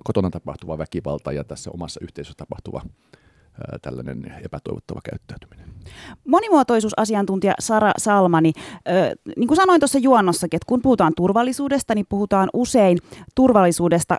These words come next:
Speaker 2: kantasuomalaisten näkökulmasta. Ja, ja ikään kuin, että maahan-, maahanmuuttajat on se uhka, joka vaarantaa Suomen turvallisuuden. Mut jos sen kääntää niin kuin toisinpäin, niin mä haluaisin sulta kysyä, että onko Suomi turvallinen maa täällä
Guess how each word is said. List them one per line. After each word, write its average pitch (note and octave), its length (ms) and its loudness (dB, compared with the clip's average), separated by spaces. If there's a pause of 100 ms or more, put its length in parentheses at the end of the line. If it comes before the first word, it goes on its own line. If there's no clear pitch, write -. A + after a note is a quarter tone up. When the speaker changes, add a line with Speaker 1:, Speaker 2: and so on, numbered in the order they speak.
(120)
Speaker 2:
kantasuomalaisten C#3 800 0
näkökulmasta. G#2+ 840 -4 (320)
Ja, F#3+ 160 2
ja - 60 -2
ikään F#3 300 2
kuin, F#3 80 -2
että F#3 160 -8
maahan-, G#3+ 520 4
maahanmuuttajat F3+ 800 2
on F3 220 0
se - 120 -2 (120)
uhka, G#3+ 340 0
joka D3+ 300 0 (100)
vaarantaa D#3+ 680 4
Suomen E3+ 380 2 (120)
turvallisuuden. D#3+ 880 0 (320)
Mut G#3 180 -2
jos E4 180 2
sen A#4+ 160 2
kääntää B3+ 340 4
niin A3 120 -2
kuin - 180 -4
toisinpäin, D#3 680 2
niin F3+ 80 0
mä G#3 60 0
haluaisin A#3+ 260 2
sulta D4 280 -2
kysyä, A#3+ 460 0
että F3+ 280 -2
onko D#4 320 4
Suomi A#3+ 340 0
turvallinen F#3 600 4
maa F3 240 4
täällä F#3 320 2